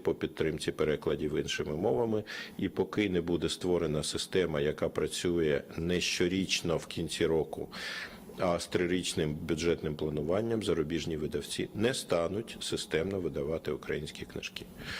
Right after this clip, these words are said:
Ну, скажімо, я продав за весь цей рік права тільки аж на одну книжку.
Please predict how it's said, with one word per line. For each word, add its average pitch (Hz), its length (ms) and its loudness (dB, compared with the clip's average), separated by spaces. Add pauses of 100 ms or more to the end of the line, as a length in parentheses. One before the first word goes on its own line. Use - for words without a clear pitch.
(200)
Ну, 101 60 4
скажімо, 98 420 2
я 123 180 6
продав 92 420 2
за 85 280 4 (300)
весь 90 280 2
цей 76 180 2
рік 123 280 0 (360)
права 101 420 2 (160)
тільки 113 440 2 (120)
аж 104 340 2 (100)
на 85 120 2
одну 78 240 -2
книжку. - 380 -8